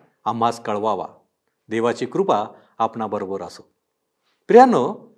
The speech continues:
आज आपण बायबलमधील उत्पत्तीचे पुस्तक अध्याय त्रेचाळीस वचन सहा ते अध्याय चव्वेचाळीस वचन पाच पर्यंत अध्ययन करणार आहोत. आपण पाहत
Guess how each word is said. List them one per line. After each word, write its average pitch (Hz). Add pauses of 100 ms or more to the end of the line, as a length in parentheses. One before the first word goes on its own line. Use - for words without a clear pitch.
(220)
आज 226
आपण 139 (320)
बायबलमधील 185
उत्पत्तीचे 156
पुस्तक 139 (300)
अध्याय 131
त्रेचाळीस 143 (300)
वचन 127 (280)
सहा 156
ते 104 (200)
अध्याय 127
चव्वेचाळीस 131 (160)
वचन 113
पाच 131
पर्यंत 117
अध्ययन 104
करणार 113
आहोत. 92 (1200)
आपण 247
पाहत 214